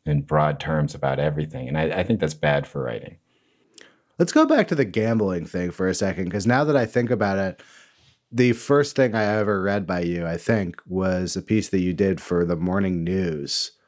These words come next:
Speaker 2: It was a story about the, uh, the feeling of losing a lot of money,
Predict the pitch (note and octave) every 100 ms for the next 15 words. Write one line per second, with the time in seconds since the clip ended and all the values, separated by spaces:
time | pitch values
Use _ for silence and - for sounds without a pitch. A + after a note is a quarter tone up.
0 | _ _ - D3 D3+ C#3+ G3 E3+ D3 A#2
1 | B2+ - G#2 F2 - _ _ A#2+ G#2+ G2
2 | A2 A#2+ G#2+ G#2 - - C#3 C3 A#2+ G#2+
3 | F#2+ A2 A#2 B2+ G#2+ G#2+ G#2+ G#2+ D#2 F#2+
4 | G#2 A2 A2